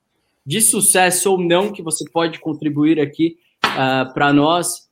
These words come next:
no sentido de, olha, você tá testando bo-, barco na água, significa, é, vou ver o que o mercado tá falando de mim, vou ver se eu, ok, me formei, não vou ser o melhor advogado do dia pra noite, eu preciso testar, ter,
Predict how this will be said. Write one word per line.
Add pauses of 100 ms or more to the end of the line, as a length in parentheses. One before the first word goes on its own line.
(140)
no
sentido
de,
olha,
você
tá
testando
bo-,
barco
na
água,
significa, (580)
é, (400)
vou
ver
o
que
o
mercado
tá
falando
de
mim,
vou
ver
se
eu,
ok,
me
formei, (260)
não
vou
ser
o
melhor
advogado
do
dia
pra
noite,
eu
preciso
testar,
ter,